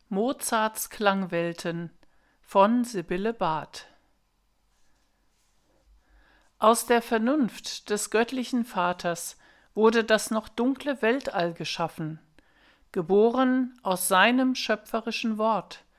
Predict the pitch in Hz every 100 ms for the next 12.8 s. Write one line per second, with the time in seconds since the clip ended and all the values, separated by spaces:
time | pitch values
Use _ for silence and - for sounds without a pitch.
0 | _ _ _ _ _ - - 214 254 330
1 | 302 254 240 196 196 - 185 180 170 -
2 | - _ 247 294 214 220 226 233 - 208
3 | 196 - 190 190 190 196 - - 185 226
4 | 262 - - - - _ _ 180 185 247
5 | 262 254 247 247 247 - 233 285 311 -
6 | - 254 240 220 175 160 - 160 156 156
7 | - _ _ _ _ _ _ _ _ _
8 | _ 226 277 277 - 233 233 - 214 202
9 | 196 - 196 196 185 180 - - _ _
10 | _ _ - 214 208 - 214 190 - 196
11 | 240 - - 269 269 277 277 _ 240 285
12 | 339 - - 202 190 180 165 170